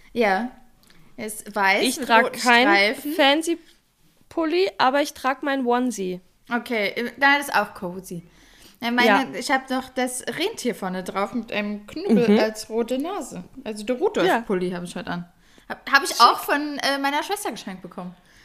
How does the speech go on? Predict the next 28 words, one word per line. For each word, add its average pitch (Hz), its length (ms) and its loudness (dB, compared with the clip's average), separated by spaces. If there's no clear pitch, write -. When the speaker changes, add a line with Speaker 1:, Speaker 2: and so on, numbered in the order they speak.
Speaker 1:
<laughs> 392 720 2
Die 330 100 2
Speaker 2:
Hat 220 180 2
sie 254 100 2
auch 415 200 4
gut 240 240 -2
gemacht, 202 260 -2
Speaker 1:
Ja. 349 100 -2
Speaker 2:
genau 214 240 -2
wie 285 80 -6
beim 262 200 -6
letzten. 240 580 -8
Speaker 1:
Ja. 247 160 -8
Speaker 2:
Perfekt. 277 480 0
So, 240 100 0
dann 247 160 6
würde 269 120 2
ich 262 60 0
erst 269 160 -2
mal 254 140 0
sagen, 240 280 0
Prost, 240 460 -2
auch 254 140 -4
wenn 247 120 -2
du 240 80 -4
keinen 233 320 -4
hast. 269 300 -8
Speaker 1:
Prösterchen. 208 840 -6